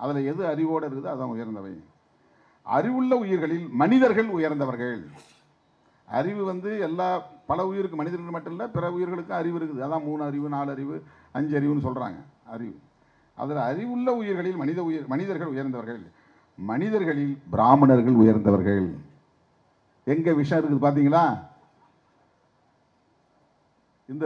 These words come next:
இந்த நூல்ல இருக்கக்கூடிய நஞ்சு எந்த இடத்தில் இருக்கிறது பாரு. இதுதான் இங்க நிலைநாட்டப்பட்டிருக்கு. இப்ப இன்னைக்கு யா-, இன்னைக்கு சமூகத்துல என்ன நிலை இருக்கு பாருங்க. சத்திரியன்னு சொல்றவன்லாம் கீழே இருக்கிற சாதிக்காரனை நீ கீழ் சாதி பேரன்னு அடிக்கிறான். ஆனா அவன் அறியாமலேயே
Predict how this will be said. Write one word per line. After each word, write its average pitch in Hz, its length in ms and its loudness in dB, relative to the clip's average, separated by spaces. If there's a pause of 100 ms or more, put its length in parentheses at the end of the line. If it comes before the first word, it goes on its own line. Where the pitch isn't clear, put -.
(120)
இந்த 151 120 -4 (100)
நூல்ல 190 260 2
இருக்கக்கூடிய 160 420 0 (400)
நஞ்சு 180 280 -2 (120)
எந்த 175 200 0
இடத்தில் 165 300 -2
இருக்கிறது 143 420 -4
பாரு. 131 220 2
இதுதான் 202 320 4
இங்க 202 180 0
நிலைநாட்டப்பட்டிருக்கு. 190 720 0
இப்ப 170 100 -8
இன்னைக்கு 175 180 -2
யா-, 180 160 -2 (260)
இன்னைக்கு 170 260 -2 (480)
சமூகத்துல 190 400 -2
என்ன 190 160 -4
நிலை 175 160 0
இருக்கு 165 220 -6
பாருங்க. 156 220 -4 (1200)
சத்திரியன்னு 226 540 2
சொல்றவன்லாம் 185 540 2
கீழே 202 220 2
இருக்கிற 170 220 -2 (100)
சாதிக்காரனை 160 480 -2
நீ 147 60 0 (120)
கீழ் 160 220 -6
சாதி 151 220 -2
பேரன்னு 135 280 -2
அடிக்கிறான். 120 340 -4 (600)
ஆனா 160 120 -2 (120)
அவன் 139 260 -2
அறியாமலேயே 165 580 -4